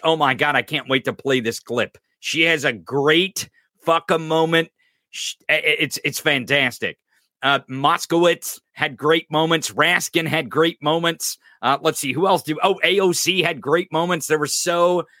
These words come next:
many slam dunk moments when it came to the Republicans in the House absolutely, absolutely destroying themselves.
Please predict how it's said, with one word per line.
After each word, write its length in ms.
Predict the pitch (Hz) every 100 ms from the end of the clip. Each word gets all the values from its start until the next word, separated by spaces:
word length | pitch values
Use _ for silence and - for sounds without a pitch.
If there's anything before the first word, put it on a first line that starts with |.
| _
many 600 | 87 120 156 160 156 143 - _
slam 760 | - - 165 147 151 151 160 147 107
dunk 420 | 147 139 135 - 110
moments 720 | 123 123 117 98 76 - - - _ _ _ _ _ _ _ _ _ _ _
when 220 | 95 120
it 180 | 127 -
came 420 | - 139 139 139 120
to 460 | 110 85 95 104 - _ _ _ _ _ _ _ _ -
the 80 | 107
Republicans 720 | 113 - 135 135 127 127 104
in 80 | 113
the 40 |
House 420 | 104 120 120 - - 123
absolutely, 1120 | 143 135 - 139 127 113 107 92 90 98 104 _ _ _ _ _ _ _ _ _ _ _ _ -
absolutely 920 | 117 127 - 135 117 87 87 78 107 -
destroying 500 | 123 - 135 123 107
themselves. 720 | 101 82 113 98 - 85 -